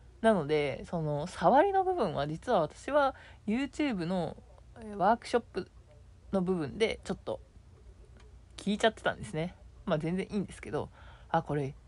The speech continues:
見たやつだと思って、あのね、これを書き、ノートを書きながらYouTube探しに行ったら、もうすでに非公開になってました。で、舞台のワークショップなんて、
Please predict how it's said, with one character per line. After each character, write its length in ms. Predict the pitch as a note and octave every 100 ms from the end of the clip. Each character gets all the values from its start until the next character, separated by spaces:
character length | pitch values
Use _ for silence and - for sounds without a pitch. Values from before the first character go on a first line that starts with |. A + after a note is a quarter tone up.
| -
見 160 | A3
た 80 | B3+
や 160 | C4 G3+
つ 120 | D3
だ 180 | C#3+ C3+
と 100 | C3
思 140 | B2+
っ 20 |
て、 480 | - - A#3+ G3+ - - - - - - -
あ 80 | -
の 120 | B1
ね、 200 | - - -
こ 120 | D#3
れ 140 | D3
を 200 | C#3+ C#3+ -
書 120 | -
き、 240 | G#3+ G3 - G3
ノ 160 | A3
ー 20 |
ト 120 | F#3+ -
を 60 |
書 80 | D#3+
き 120 | - A#3+
な 100 | A3+
が 120 | D3
ら 180 | D#3+ D3
YouTube 340 | G#3+ A#3 A3+
探 280 | - D3+ G3+
し 100 | A#3+
に 80 | A3+
行 100 | A3
っ 20 |
た 120 | F3
ら、 240 | C#3+ B2 - - - -
も 160 | G#3+
う 40 | F3+
す 120 | B3
で 120 | G#3+
に 80 | D3+
非 100 | -
公 140 | B3
開 160 | A3 F2
に 40 |
な 80 | F2
っ 20 |
て 140 | - A#2+
ま 120 | D3
し 80 | -
た。 140 | G#2+ - - - - - - - -
で、 80 |
舞 140 | E3+ A#3
台 200 | C4 G3+
の 80 | C#3+
ワ 180 | F3
ー 40 | F#3
ク 100 | -
シ 100 | A3+
ョ 20 |
ッ 40 | G#3+ - -
プ 560 | D#3+ A2+ G2+ - - G#3+ - - -
な 120 | E3
ん 80 | C3+
て、 340 | - C#3+ B2